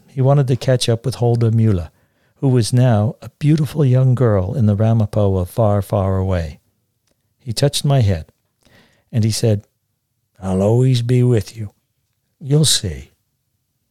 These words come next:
And then he held his three-finger hand up to me. "Know what this means?" "Heebie-jeebie," I whispered. "But something else, too."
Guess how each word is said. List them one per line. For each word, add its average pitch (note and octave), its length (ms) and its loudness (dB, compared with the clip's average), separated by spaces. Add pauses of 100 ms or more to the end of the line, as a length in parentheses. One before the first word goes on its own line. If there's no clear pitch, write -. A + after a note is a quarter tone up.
(160)
And G#2 140 -2
then A#2+ 100 2
he B2 60 2
held A2+ 180 2
his A2 160 -2
three-finger A2 540 -2
hand F#2 320 -2
up - 140 -12
to - 120 -12
me. E2 240 -10 (1200)
"Know G2 200 -2
what G#2 180 0
this A#2+ 240 0
means?" C#3+ 480 0 (1800)
"Heebie-jeebie," C#3+ 840 0
I G2 60 -6
whispered. G2+ 500 -10 (960)
"But G#2+ 160 -2
something B2+ 460 2
else, A2+ 360 0
too." G#2 380 -2